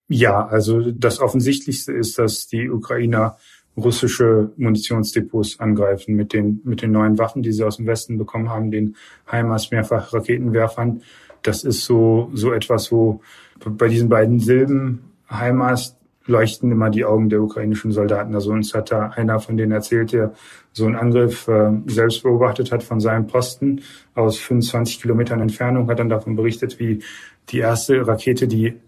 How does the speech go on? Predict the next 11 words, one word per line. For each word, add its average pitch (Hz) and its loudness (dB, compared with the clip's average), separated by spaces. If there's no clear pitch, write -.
dort 113 -2
einschlug, 127 0
quasi 113 2
das, 113 -2
äh, 107 2
Munitionslager 113 0
in 110 2
die 110 2
Luft 131 0
gejagt 107 0
hat. 113 -4